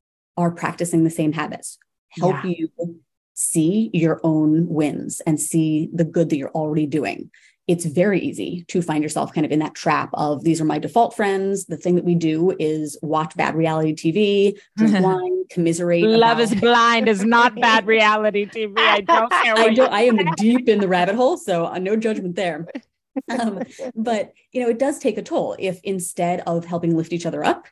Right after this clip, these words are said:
Speaker 1: it's just sort of this misery loves company, like, "Oh, we're all feeling badly about ourselves, so let's, you know, snack and drink and talk about it."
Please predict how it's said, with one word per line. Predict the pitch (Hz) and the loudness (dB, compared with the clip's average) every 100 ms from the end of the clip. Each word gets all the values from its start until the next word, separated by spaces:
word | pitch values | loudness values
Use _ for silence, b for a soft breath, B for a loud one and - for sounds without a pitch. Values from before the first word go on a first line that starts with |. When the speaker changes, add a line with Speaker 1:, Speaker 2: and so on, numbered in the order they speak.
| _ | _
Speaker 1:
it's | 170 170 | -4 -2
just | 170 170 | -4 -2
sort | 156 | -2
of | |
this | 170 | 0
misery | 175 170 170 | 2 2 0
loves | 160 160 | -2 -4
company, | - 165 165 165 165 | -2 0 2 4 2
like, | 156 165 | 0 -2
"Oh, | 240 220 208 | 2 2 2
we're | 185 175 | 2 2
all | 180 | 0
feeling | 170 175 170 | 0 0 2
badly | 165 165 | 0 0
about | 170 165 | 0 0
ourselves, | 165 - 165 160 160 170 - | -2 0 0 2 0 -4 -4
so | 392 285 240 226 233 B B | 2 4 4 2 0 B B
let's, | 180 175 170 - | -4 -4 -4 -6
you | 185 | -2
know, | 165 | 0
snack | 165 - 175 160 | 0 0 0 2
and | 170 | 0
drink | 160 151 | 0 -4
and | 165 | -4
talk | 170 170 | -4 -2
about | 226 | -2
it." | 339 | -2